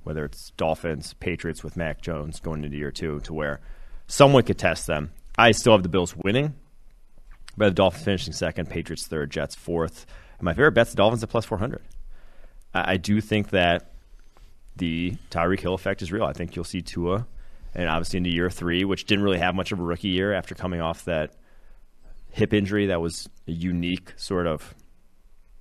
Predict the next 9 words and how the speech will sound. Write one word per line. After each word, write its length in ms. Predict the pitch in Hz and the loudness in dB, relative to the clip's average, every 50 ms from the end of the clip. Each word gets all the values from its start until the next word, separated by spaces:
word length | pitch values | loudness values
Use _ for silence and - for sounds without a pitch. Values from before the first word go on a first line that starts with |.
| - - | -18 -14
start 520 | - - - - - - 101 117 - - | -10 -10 -10 0 4 4 4 4 2 0
to 120 | - 113 107 | 0 0 0
his 120 | 98 - | 0 -2
career, 500 | - - 90 98 113 117 107 92 85 82 - _ - - - - - | -6 -4 0 2 4 6 6 4 2 0 -6 _ -20 -20 -20 -20 -10
to 100 | - - | -6 -2
where 420 | 92 92 92 90 90 90 90 82 - - - - | 2 4 4 6 6 4 4 0 -2 -8 -6 -4
this 220 | 107 101 - - | -4 -2 0 -2
is 120 | 104 90 | -2 0
his, 280 | 92 110 95 87 - | 0 -2 -2 -2 -4